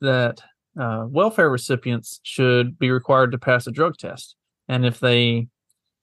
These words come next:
don't pass a drug test, then they have to attend, um,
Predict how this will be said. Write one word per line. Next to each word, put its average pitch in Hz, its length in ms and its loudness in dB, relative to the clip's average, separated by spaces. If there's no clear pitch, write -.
don't 180 220 -2
pass 151 220 -2
a 135 40 -4
drug 185 260 -2
test, 120 360 0
then 123 140 0
they 123 100 -2
have 123 260 -4
to 120 400 -4
attend, 123 600 -4
um, 117 580 -2